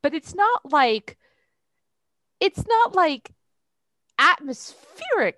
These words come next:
warmth. It's not environmental warmth. It's just not dying warmth, right? Like, and then when they're in the furs and she's, like, reaches across and, like,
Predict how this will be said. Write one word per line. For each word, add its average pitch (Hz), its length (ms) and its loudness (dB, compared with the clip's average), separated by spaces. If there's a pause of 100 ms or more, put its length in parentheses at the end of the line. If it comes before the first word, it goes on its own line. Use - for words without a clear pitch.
(120)
warmth. 208 300 0
It's 403 160 -4
not 494 160 4
environmental 247 1300 -2
warmth. 165 440 -8
It's - 220 -8
just - 300 -4
not 254 420 -6
dying 180 560 0
warmth, 180 400 -6
right? 190 360 -2
Like, 208 260 -2 (340)
and 269 160 2
then 392 240 0
when 254 260 -6
they're 240 280 0
in 254 200 -6
the 311 100 -6
furs 269 500 -4
and 214 140 -6
she's, 240 280 -12
like, 214 220 -2
reaches 214 520 -10
across 208 540 0
and, 202 100 -6
like, 196 260 -10